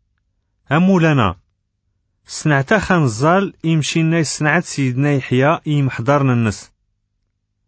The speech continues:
داي إنا ياسن. الداي دا تزلام أهاتينيم. أي باتنخ.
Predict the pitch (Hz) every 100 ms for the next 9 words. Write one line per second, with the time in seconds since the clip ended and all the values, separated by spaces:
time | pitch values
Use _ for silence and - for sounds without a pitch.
0 | _ _ _ _ _ _ _ _ _ -
1 | 127 185 165 151 147 139 147 180 - 202
2 | - _ _ _ _ _ _ _ _ _
3 | _ - 139 120 185 180 165 131 117 151
4 | 139 151 180 185 147 139 147 151 147 131
5 | 92 85 _ _ _ _ _ _ _ _
6 | _ _ _ _ _ _ _ _ _ -
7 | 147 151 120 104 147 139 123 - -